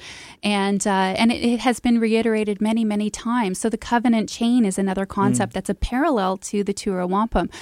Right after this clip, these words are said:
Speaker 1: that reiterates our relationship with each other. And what that means is that the two-row wampum talks about how we're reacting in, in the environment. So going along each,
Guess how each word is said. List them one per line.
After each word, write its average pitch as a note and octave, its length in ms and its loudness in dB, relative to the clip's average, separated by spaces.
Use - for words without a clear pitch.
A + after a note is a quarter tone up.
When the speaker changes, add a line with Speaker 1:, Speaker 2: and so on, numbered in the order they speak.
Speaker 1:
that G#3+ 140 2
reiterates A3 640 4
our G3+ 100 0
relationship G3+ 600 0
with F#3+ 100 -4
each G3 180 -6
other. F#3 300 -4
And A3+ 360 2
what C#4+ 100 2
that F#4 180 2
means A#3 300 2
is A#3+ 200 0
that G3 260 2
the A3 80 -2
two-row C#4 360 0
wampum A3 360 0
talks - 480 0
about G#3+ 220 4
how G#3+ 180 2
we're G3 280 0
reacting G#3 680 0
in, G3 240 0
in G3 500 -2
the G#3+ 140 4
environment. G#3 580 4
So G3+ 320 2
going C#4+ 220 4
along G#3+ 240 2
each, - 300 -4